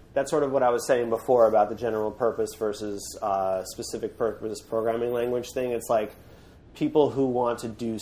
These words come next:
stats just use what it's fast and appropriate to use to do stats in,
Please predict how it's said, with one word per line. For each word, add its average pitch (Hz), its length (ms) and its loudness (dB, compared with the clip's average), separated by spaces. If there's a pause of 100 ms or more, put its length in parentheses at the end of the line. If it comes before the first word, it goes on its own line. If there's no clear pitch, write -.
(140)
stats 120 360 4 (120)
just 110 280 -6
use 110 340 -6
what 104 480 0
it's 113 220 -8
fast 104 420 2
and 104 160 -8
appropriate 101 520 -2
to 101 100 -10
use 98 340 -10
to 104 140 -12
do 101 220 -8
stats 101 640 -4 (120)
in, 147 360 -2